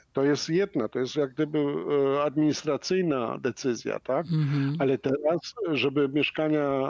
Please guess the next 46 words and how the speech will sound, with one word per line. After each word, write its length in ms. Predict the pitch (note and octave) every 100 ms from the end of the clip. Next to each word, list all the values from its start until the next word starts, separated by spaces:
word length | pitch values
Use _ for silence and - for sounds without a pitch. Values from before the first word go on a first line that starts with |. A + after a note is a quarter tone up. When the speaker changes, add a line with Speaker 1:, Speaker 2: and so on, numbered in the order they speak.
| - - B2+ B2+ B2+ C3 C#3
Speaker 1:
e, 40 |
zrezygnować 560 | B2 C#3+ C3+ D3 C#3+ C3
z 60 |
mieszkania, 360 | C#3 - D3 D3
to 100 | -
nie 40 |
jest 120 | C#3 -
tylko 160 | -
samo 240 | - C3+ C3
zrezygnowanie 580 | B2+ B2+ B2+ B2+ B2+
z 100 | A#2
mieszkania, 420 | A#2+ A2 B2+ C#3 C3+
ale 180 | A2+
też 260 | A2 B2 -
usunięcie 480 | C3+ C#3+ B2 A#2+ B2+
wszystkich 360 | - B2+ - A#2+
rzeczy, 260 | F#3+ D#3
które 240 | - G#2+ G#2+
tam 220 | D3 C3+
są, 120 | C#3+
Speaker 2:
Mhm. 120 | C#3
Speaker 1:
jak 140 | - -
się 140 | A2+
zdaje 380 | G2 G2 G#2+ E2+ -
mieszkanie, 340 | - - - - -
tak? 140 | B2 D#3+
I 60 |
zaczyna 360 | C#3 C3+ D3 F3+
się 160 | - E3
cyrk. 460 | - G2 _ - _ _ _ - - - _ -
Zaczyna 320 | A#2 D3 D#3+
się 120 | E3
dodatkowy 580 | D#3 D#3 D3+ - D#3+ B2 F#2 - -
ból, 200 | - - _ -
bo 300 | D3 A#3+ A#3+
Speaker 2:
Ból, 240 | C#3 C#3+
Speaker 1:
idziesz 260 | C#3+ C#3+ D#3
Speaker 2:
mhm. 120 | E3
Speaker 1:
do 40 | -
tego 160 | D3 D3
mieszkania 640 | D3 - - C#3 B2+ C3+ D3+ - - - - - - _ _ -
i 80 |
widzisz, 360 | C3 F#3+ F#3 -
co 120 | E3+
ta 140 | D3 C#3
mama, 640 | D3 D3 D3 C#3+ C#3+ D3